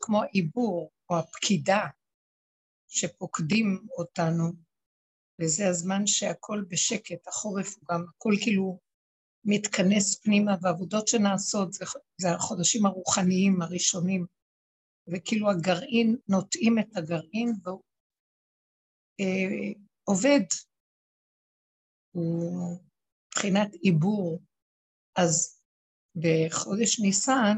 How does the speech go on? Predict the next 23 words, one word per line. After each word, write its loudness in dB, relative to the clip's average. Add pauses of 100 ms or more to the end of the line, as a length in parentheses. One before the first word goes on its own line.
(160)
הוא -2
יוצא 2
לפועל, 0 (920)
הוא -6
כאילו 2 (260)
בתהליך 0
הולדה, -2
ניצנים 0
נראו -4
בארץ, -4 (380)
הוא -2
מתגלה 2
החוצה, -4
גילוי 2
מלכות -4
השם, 0 (600)
זה 2
גילוי, 2
זה -2 (420)
גילוי 2
המלך, 0 (500)
גילוי 4
המושג 2